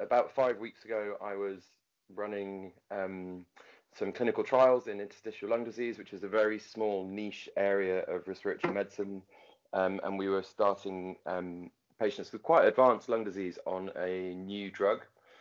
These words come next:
And then I was doing three clinics a week in the interstitial lung disease clinic, and life was rosy 'cause I didn't do any nights, I didn't do any weekends. I had a very nice, narrow spectrum of special interest.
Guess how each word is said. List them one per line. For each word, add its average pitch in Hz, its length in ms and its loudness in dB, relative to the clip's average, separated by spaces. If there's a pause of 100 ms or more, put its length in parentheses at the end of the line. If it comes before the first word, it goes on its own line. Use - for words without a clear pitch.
(300)
And 104 160 -2
then 101 340 0 (300)
I 104 60 0
was 95 100 -4
doing 101 160 2
three 127 200 0
clinics 117 360 0
a 110 60 -6
week 101 180 0
in 98 80 -4
the 104 60 0
interstitial 107 420 -4
lung 107 120 4
disease 92 260 -4
clinic, 95 340 -4
and 95 160 -2
life 120 300 4
was 95 180 -4
rosy 95 440 0
'cause - 120 -12
I 104 60 -2
didn't 104 160 -4
do 110 80 2
any 104 120 0
nights, 98 340 -2
I 101 40 -6
didn't 98 220 -6
do 98 160 0
any 98 160 0
weekends. 95 500 -2
I 90 80 -2
had 92 100 -6
a 87 40 -6
very 95 180 2
nice, 95 380 -2
narrow 92 380 0
spectrum - 520 -4
of 90 180 -6
special - 380 -4
interest. 87 380 -2